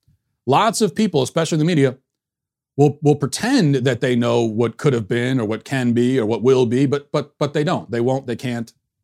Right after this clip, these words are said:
they never will. And so if, uh, if, uh, if the worst is avoided and, uh, it, it, it doesn't become what a lot of people worry it will become, the disease that is,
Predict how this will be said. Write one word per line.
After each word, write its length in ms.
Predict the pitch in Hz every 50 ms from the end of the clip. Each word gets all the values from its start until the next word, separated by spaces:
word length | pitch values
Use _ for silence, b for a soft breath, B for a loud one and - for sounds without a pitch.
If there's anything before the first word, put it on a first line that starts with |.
| _ _ -
they 60 | 107
never 180 | 110 123 117 123
will. 300 | 113 110 107 107 104 - _ _ _ _ _ _ _ _ _ _ _ _ _ _ _ _ _ _ _ _ _ _ _ _ _ _ _ _ _ _ _ _ _ _ _ _ _ -
And 140 | 147 139
so 220 | 143 175 170 165 -
if, 240 | 151 156 147 - -
uh, 260 | 156 147 147 147 147 135
if, 280 | 143 147 139 - - -
uh, 240 | 143 139 135 135 127 - _ - - _ _ _ _ _ _ _ _ -
if 280 | 123 123 131 147 139 -
the 80 | 147
worst 440 | 135 131 151 180 202 175 - - -
is 120 | 175 156
avoided 520 | 151 123 123 170 196 135 - 92 123 156 - _ _ _ _ _ _ _ _ _ _ _ _ _ _ _ _ _ _ _ _ _ _ _ _ -
and, 380 | 123 131 131 131 131 127 123 127
uh, 200 | 123 123 123 127
it, 160 | 120 127 120
it, 240 | 131 131 127 131 120
it 160 | 127 131 113
doesn't 260 | 160 160 156 151 147
become 720 | 143 135 123 - - - 175 170 147 123 131 143 151 151 _ _ _
what 220 | - 123 123 127 -
a 60 | 127
lot 180 | 131 135 139
of 80 | 135 -
people 220 | 147 117 120 120
worry 260 | 117 135 131 127 127 123
it 100 | 113 107
will 160 | 120 139 156
become, 360 | 143 113 - 107 95 98 104
the 80 | 98 104
disease 340 | 101 101 107 120 135 123
that 160 | 98 101 87 82
is, 220 | 85 92 -